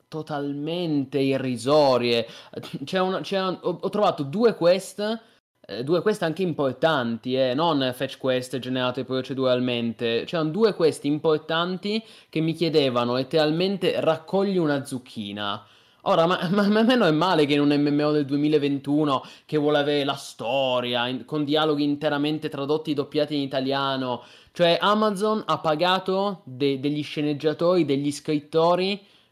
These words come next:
per scrivere delle quest in cui l'obiettivo è: "Raccogli una zucchina". Cioè, io rimango basito se penso che persino WoW Vanilla nel lontano duemilaquattro presentava quest molto più interessanti e intriganti.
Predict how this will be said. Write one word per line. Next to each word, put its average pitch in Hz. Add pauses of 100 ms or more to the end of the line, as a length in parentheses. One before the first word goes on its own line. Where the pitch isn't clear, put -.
(160)
per 147
scrivere 147
delle 147
quest 180
in 139
cui 143
l'obiettivo 151
è: 131
"Raccogli 160
una 131
zucchina". 110 (320)
Cioè, 151
io 180
rimango 156
basito 170
se 156
penso 143
che 139
persino 143
WoW 151
Vanilla 165
nel 139
lontano 139
duemilaquattro 147
presentava 135 (220)
quest 160
molto 175
più 151
interessanti 147
e -
intriganti. 120